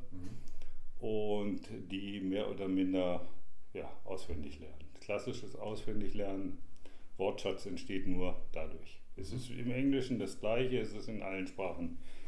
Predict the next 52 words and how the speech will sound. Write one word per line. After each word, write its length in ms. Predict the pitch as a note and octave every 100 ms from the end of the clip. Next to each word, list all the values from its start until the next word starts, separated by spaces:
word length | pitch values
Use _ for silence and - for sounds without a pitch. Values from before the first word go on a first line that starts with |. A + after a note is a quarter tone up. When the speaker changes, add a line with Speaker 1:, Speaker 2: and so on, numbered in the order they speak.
| - -
Speaker 2:
ähnlich. 360 | - - - - - - - - B2
Speaker 1:
Und 160 | A2+
dann 360 | G#2 G#2 G#2 G#2 - - - - - - -
kann 160 | A2
ich 140 | A2 G#2+
quasi 220 | G2 G2
die 100 | G2
Grammatik, 760 | - F#2+ G#2+ A2 G#2 G2+ -
lerne 200 | F#2 F#2+
ich 60 | F#2
dann 140 | F#2
einfach 360 | F2 - F#2 F#2
Learning 260 | F#2 F2+ F2
by 80 | E2+
Doing. 420 | F2 F2+ E2+ E2 - G2+
Äh, 160 | F2 E2
das 160 | -
kommt 200 | F#2 F2+
dann 120 | F#2
schon 360 | F2 F2+ F2 E2+
mit 80 | E2+
der 80 | E2+
Zeit, 300 | E2 E2 E2
ne? 200 | F#2 - F2
Wichtig 260 | - A2
ist 120 | F#2 E2
einfach 180 | E2
der 140 | F2 E2
Wortschatz 360 | F2+ F2 E2+
erstmal. 300 | - - F2 - -
Speaker 2:
Der 200 | - F#2+
Wortschatz 460 | G2 B2+ D#3 D3+ -
ist 160 | B2+
wichtig, 340 | B2+ B2+ C3 A#2+
die 100 | G2+
Grammatik 420 | F#2 G#2 G#2+ -
kommt 160 | G2 G2
natürlich 400 | F#2 G2 F#2 F#2+
auch 200 | G2 F#2+
nicht 160 | B2 -
von 180 | B2
alleine, 480 | A#2 A2+ A2+ A2+ A2+
sondern 340 | G#2+ G2+ G#2 F#2+
die 60 | G2
muss 260 | G2 F#2+
natürlich 500 | G#2 F#2 G#2 F#2+ -
meiner 460 | F#2 F2+ G#2 A#2 A#2
Meinung 340 | A2 G#2+ G#2
nach 160 | G#2 F#2+
immer, 360 | G2+ G2+ G2+ G2
äh, 500 | G2 G2 G2 G2 F#2+
strukturiert 880 | - F#2+ - F#2+ F#2 G2 F#2+ F#2+